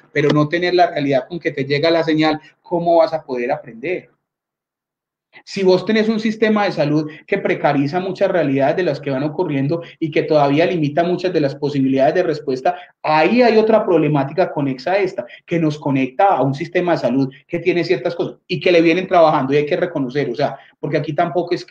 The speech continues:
quitarle el trabajo y las posibilidades de las cosas. Sí ha habido compromiso del Estado en muchas cosas, todo eso, pero sigue habiendo en esos elementos. Hay grandes héroes, no solamente son los médicos, un maestro, un padre de familia, una persona que sale a trabajar y se expone todos los días,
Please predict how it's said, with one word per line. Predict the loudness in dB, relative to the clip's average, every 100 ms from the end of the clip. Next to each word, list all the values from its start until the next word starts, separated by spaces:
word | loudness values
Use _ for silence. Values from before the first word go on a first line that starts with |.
| _
quitarle | -10 0 2 2 0 -2
el | -6
trabajo | -2 2 2 2
y |
las | -2 -4
posibilidades | -6 -4 -2 -2 -2
de |
las | -4
cosas. | -6 -8 -12 -20
Sí | -12 2
ha | 4
habido | 6 4 4
compromiso | 0 -2 -2 -2 0
del | -2
Estado | 0 0
en | 0
muchas | -2 -4 -6
cosas, | 0 0
todo | 0 -4
eso, | -4 -12 _ _
pero | 0 2 2
sigue | 0 -4 2
habiendo | 2 2 -2 -2
en |
esos | -4 -4
elementos. | -2 -2 -2 -4 -14 _ _
Hay | -2 0
grandes | 2 2 2 2 0 2
héroes, | 2 2 0
no | 0 -2
solamente | -2 -4 -6 -6 -8
son | -6
los | -6 -4
médicos, | -4 -4 -6 -16 _ -20 -4
un | -2 0
maestro, | 2 2 2 0 -4
un | -2
padre | 4 4 4 0
de | -2
familia, | -4 -4 -4 -2 -2 -2 -4 -14 -4
una | 0 2 2
persona | -2 -2 -2
que | 0
sale | 0 0
a | 4
trabajar | 4 6 4 2
y | 0
se | -8
expone | -6 -4 -2
todos | 0 0
los | 0
días, | -4